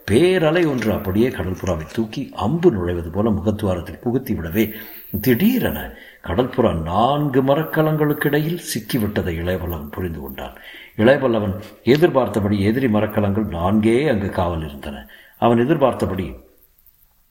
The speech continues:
இரு கரைகளுக்கும் அருகேதான் அவை இருந்தன. கரைக்கு இரண்டாக பிரிந்தும் இருந்தன. ஆனால் அவன் எதிர்பார்த்ததில் ஒரு மாறுதல் இருந்தது. முகத்துவாரத்துக்கு அருகில் நிறுத்தப்படவில்லை அந்த மரக்கலங்கள்.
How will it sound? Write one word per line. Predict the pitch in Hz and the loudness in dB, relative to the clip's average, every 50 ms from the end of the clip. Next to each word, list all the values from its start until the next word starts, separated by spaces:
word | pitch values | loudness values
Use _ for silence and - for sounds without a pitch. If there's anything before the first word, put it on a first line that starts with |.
| _ - | _ -4
இரு | 117 139 151 170 | 0 4 4 4
கரைகளுக்கும் | - 135 120 120 123 110 117 110 104 107 110 98 92 | 4 4 2 2 2 2 2 0 0 0 0 0 0
அருகேதான் | 90 92 98 98 104 101 92 95 92 87 80 - - - - | 0 0 0 2 2 2 0 0 -2 -4 -4 -8 -12 -8 -4
அவை | - 95 90 87 | -2 0 0 0
இருந்தன. | 87 82 87 80 80 78 73 73 | 0 -2 -4 -6 -8 -10 -12 -8
கரைக்கு | - - 120 135 185 170 - - 147 113 | -2 2 4 4 4 2 0 0 0 0
இரண்டாக | 92 110 110 131 143 139 135 127 123 113 | 2 2 2 2 2 2 2 2 2 0
பிரிந்தும் | 104 - - 120 165 165 160 175 165 131 | -2 0 2 2 2 2 2 2 0 0
இருந்தன. | 90 85 87 80 78 65 - - - _ _ _ _ _ _ _ _ _ _ _ - - _ _ - | -2 -4 -8 -10 -12 -14 -16 -18 -20 _ _ _ _ _ _ _ _ _ _ _ -20 -20 _ _ -4
ஆனால் | - 120 151 147 113 87 80 - - - - - - - _ _ _ _ _ _ _ _ _ _ - | 0 2 4 4 2 2 -2 -6 -12 -16 -20 -20 -20 -20 _ _ _ _ _ _ _ _ _ _ 4
அவன் | 110 139 170 196 170 | 4 4 4 4 2
எதிர்பார்த்ததில் | 139 143 170 165 156 175 160 143 - 120 113 117 113 98 - | 2 2 2 2 4 4 2 2 2 0 0 0 0 0 0
ஒரு | 110 165 185 214 | 2 2 4 4
மாறுதல் | 202 170 151 156 156 151 131 131 117 98 | 4 4 2 2 2 2 2 0 0 0
இருந்தது. | 82 90 85 - - - - - - - - - - - _ - - - - - - - _ _ _ _ _ _ _ - - - - - _ _ _ - - - - _ - - - - - - - - - - - - - - - - - _ _ _ _ _ _ _ _ - | -2 -4 -6 -8 -12 -14 -16 -18 -20 -20 -20 -20 -20 -20 _ -20 -20 -18 -16 -16 -16 -18 _ _ _ _ _ _ _ -20 -18 -18 -18 -18 _ _ _ -20 -20 -20 -20 _ -20 -20 -20 -20 -20 -20 -20 -20 -20 -20 -20 -20 -20 -20 -20 -20 -20 _ _ _ _ _ _ _ _ 2
முகத்துவாரத்துக்கு | 127 147 156 - 190 - - 170 156 147 135 117 - - 107 - 110 95 | 4 4 6 4 2 2 2 2 4 2 2 0 -2 -4 -2 0 0 2
அருகில் | 92 95 120 120 123 104 | 2 2 2 2 2 2
நிறுத்தப்படவில்லை | 101 110 131 131 - 131 107 110 104 101 92 87 87 104 160 180 | 2 0 0 2 0 0 2 2 0 0 0 -2 0 2 2 2
அந்த | 156 127 | 2 2
மரக்கலங்கள். | 110 101 95 92 - - - - - - - | 2 0 0 -2 -4 -8 -10 -12 -12 -14 -16